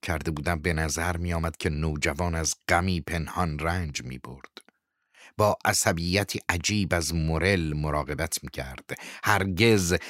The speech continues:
سلاحش را از خود دور نمی‌کرد و هنگام شب مدتی طولانی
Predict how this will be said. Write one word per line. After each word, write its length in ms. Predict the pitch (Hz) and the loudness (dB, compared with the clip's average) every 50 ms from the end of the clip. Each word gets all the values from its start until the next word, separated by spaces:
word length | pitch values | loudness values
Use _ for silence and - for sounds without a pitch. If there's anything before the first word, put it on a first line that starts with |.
| - - | -6 -2
سلاحش 560 | - - 110 95 98 95 98 104 90 - - | 0 2 4 4 4 4 4 2 0 2 2
را 60 | 92 | 2
از 120 | 87 82 - | 2 2 2
خود 300 | - - 87 73 69 69 | 0 0 -2 -2 -2 0
دور 360 | 85 95 95 85 76 73 78 | 0 2 2 0 0 -2 0
نمی‌کرد 640 | 82 87 101 104 95 80 - - 85 76 76 71 69 | 2 4 4 4 2 0 0 -2 -2 -2 -2 -2 2
و 160 | 87 90 87 - - - - - | 4 4 4 4 0 -8 -4 0
هنگام 380 | - 104 98 87 92 90 85 87 | 2 2 4 4 4 4 4 4
شب 380 | - - - - 107 110 98 90 92 98 - - - - - | 2 2 4 4 4 4 4 4 2 0 0 -2 -8 -2 2
مدتی 520 | 98 104 92 82 76 117 113 - - 95 - | 2 4 4 4 2 2 2 0 -2 -4 -4
طولانی 560 | - - 101 92 92 85 82 80 85 90 85 | -2 0 2 2 2 2 2 2 2 0 0